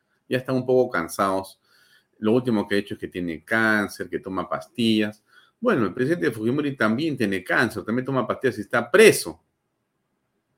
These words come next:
¿Por qué, eh, la condición cancerígena de un señor que lo vemos caminando por la calle, eh, de San Francisco tendría que ser distinta a la del señor Alberto Fujimori en todo caso?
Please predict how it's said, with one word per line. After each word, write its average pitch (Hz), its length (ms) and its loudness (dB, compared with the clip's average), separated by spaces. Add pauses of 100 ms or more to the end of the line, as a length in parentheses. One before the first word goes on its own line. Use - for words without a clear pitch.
(500)
¿Por 127 220 0
qué, 208 600 0
eh, 104 320 2
la 101 160 0
condición 104 460 -4
cancerígena 117 1000 -2 (340)
de 101 100 2
un 113 80 4
señor 107 380 -2
que 101 80 -4
lo 92 100 0
vemos 107 180 -2
caminando 98 320 -4
por 92 120 -2
la 80 120 -2
calle, 101 480 -2 (360)
eh, 78 680 -6 (400)
de 85 180 -8
San 82 220 -8
Francisco 101 480 -6
tendría 90 340 -6
que 92 80 -14
ser 98 260 -8
distinta 95 680 -8
a 82 160 -4
la 82 100 -4
del 78 100 -4
señor 92 480 -6 (220)
Alberto 92 380 -4
Fujimori 92 600 -4
en 87 160 -8
todo 127 220 0
caso? - 340 -10